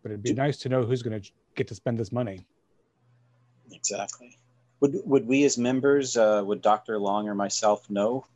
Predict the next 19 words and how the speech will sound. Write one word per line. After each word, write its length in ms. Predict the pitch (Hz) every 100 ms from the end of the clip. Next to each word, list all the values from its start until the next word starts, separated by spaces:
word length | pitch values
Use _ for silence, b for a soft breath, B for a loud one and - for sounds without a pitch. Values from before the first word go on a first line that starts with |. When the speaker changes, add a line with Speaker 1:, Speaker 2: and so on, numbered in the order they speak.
| _ _ _ _ _
Speaker 2:
know 220 | 107 113 127
who, 360 | 135 131 123
uh, 180 | 123 120
how 140 | 123 117
that 180 | 117 -
process 480 | 120 113 120 -
works, 340 | 117 120 - -
or 80 | 92
is 120 | -
that 260 | 92 76
just 180 | 101 -
sort 180 | - 92
of 140 | 82 -
out 200 | 98 92
of 80 |
our 160 | 90 85
hands? 340 | 90 87 87
We're 100 | 92
too 220 | 82 -